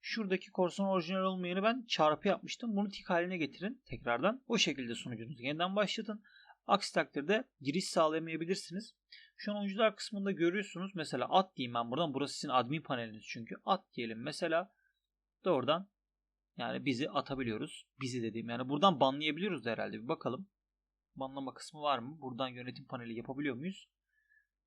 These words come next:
Evet. Engelle dersek de sanırım bir daha bu nick oyuna giremeyecek. Ama tabii ki de, e, T-Launcher'da on iki değiştirip de girmek çok zor değil.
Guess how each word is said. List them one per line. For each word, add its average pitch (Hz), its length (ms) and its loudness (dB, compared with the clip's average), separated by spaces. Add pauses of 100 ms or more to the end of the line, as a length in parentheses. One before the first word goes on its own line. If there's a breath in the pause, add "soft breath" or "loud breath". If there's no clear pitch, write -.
(260)
Evet. - 360 4
Engelle 170 460 4
dersek 147 420 2
de 202 240 2 (120)
sanırım 160 640 -6
bir 139 260 -6
daha 123 280 0
bu 165 120 4
nick 196 240 -2 (600)
oyuna 143 280 0
giremeyecek. 156 560 0
Ama 180 160 -4
tabii 175 260 0
ki - 20 -6
de, 170 180 0 (180)
e, 131 280 -4
T-Launcher'da 170 680 4
on 170 140 -2
iki 165 220 -6
değiştirip 160 480 -2
de 151 60 0
girmek 147 320 -4
çok 143 220 -6
zor 151 200 -2
değil. 165 280 -2